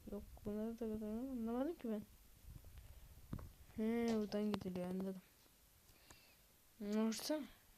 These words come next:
yani, what the fuck? Dur, dur. Oya-, oyulmuyor da. Nasıl çıktın lan? He, anladım, anladım. Tamam, tamam.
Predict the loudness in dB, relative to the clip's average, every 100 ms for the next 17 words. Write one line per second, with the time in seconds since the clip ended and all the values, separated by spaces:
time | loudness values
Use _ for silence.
0 | -10 -4 -2 -2 -6 -14 -18 -20 -20 -20
1 | -20 -20 -20 -20 -20 -20 -20 -6 2 2
2 | 2 2 2 2 2 2 2 -2 -14 -16
3 | -20 -12 -4 -2 -2 -4 -6 -14 -20 -20
4 | -20 -20 -18 -20 -20 -20 -20 -20 -20 -20
5 | -20 -2 4 8 6 6 6 8 8 10
6 | 10 10 12 10 8 -14 -20 -12 -14 -12
7 | -20 -20 -20 -16 -14 -14 -14 -8 6 8
8 | 10 8 10 12 12 12 12 12 10 -18
9 | -20 -20 -20 -20 -20 -20 -20 -20 -20 -20
10 | -20 -20 -20 -20 -20 -20 -20 -20 -20 -20
11 | -20 -6 2 6 10 10 10 8 4 2
12 | 2 2 4 2 0 -2 -2 -2 -2 -2